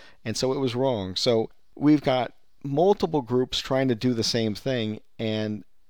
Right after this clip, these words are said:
and it's just, um, it makes a lot of noise, a lot of noise in the industry. And, you know, there's an old saying, "A, a lot of data, not a lot of information." So, and again, maybe it's me.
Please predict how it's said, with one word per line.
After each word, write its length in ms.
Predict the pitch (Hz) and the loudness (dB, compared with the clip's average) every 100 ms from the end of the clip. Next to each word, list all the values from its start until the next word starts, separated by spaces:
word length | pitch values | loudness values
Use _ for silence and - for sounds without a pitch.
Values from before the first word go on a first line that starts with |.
| - | -6
and 180 | 123 127 | -2 0
it's 300 | 127 - - | 0 -2 -6
just, 540 | - 156 156 - - - - - | -2 0 0 -4 -12 -18 -20 -14
um, 400 | 117 113 101 98 - - - - | -8 -6 -6 -10 -16 -20 -14 -6
it 120 | 131 | -4
makes 360 | 131 147 - | 0 -2 -2
a 40 | 143 | -2
lot 240 | 127 117 | -2 -2
of 140 | 110 104 | -2 -2
noise, 480 | 101 98 85 - - | -2 -2 -6 -10 -8
a 80 | 98 | -6
lot 280 | 104 131 | -4 -2
of 80 | 143 | -2
noise 400 | 117 113 113 104 | 0 0 0 0
in 80 | 101 | -2
the 80 | 98 | -4
industry. 500 | 92 90 - 90 87 - - - | -6 -8 -10 -10 -12 -16 -18 -12
And, 360 | 117 104 101 - - | -6 -4 -6 -10 -18
you 160 | 147 | -12
know, 140 | 104 87 | -10 -6
there's 180 | 92 | -4
an 80 | 95 | 0
old 220 | 110 123 | 0 0
saying, 480 | - 117 107 101 101 - | 0 0 0 0 -4 -4
"A, 160 | 92 - - | -6 -6 -8
a 80 | - | -6
lot 320 | 95 95 117 | -2 0 2
of 160 | 127 101 | 2 0
data, 420 | 113 104 101 98 95 | 0 2 0 -2 -4
not 240 | 95 95 | -4 -2
a 60 | 95 | -2
lot 200 | 92 92 | -4 -4
of 80 | |
information." 760 | 90 87 - 87 90 90 98 90 | -6 -8 -8 -6 -6 -6 -8 -8
So, 440 | - 110 95 90 - - - - | -4 -2 0 -4 -8 -20 -20 -8
and 180 | 110 107 | -4 -2
again, 460 | 104 120 131 135 - | 0 0 0 -4 -6
maybe 340 | 107 104 110 | -2 -2 -2
it's 140 | 104 95 | -4 -4
me. 360 | 104 135 143 | -4 -4 -6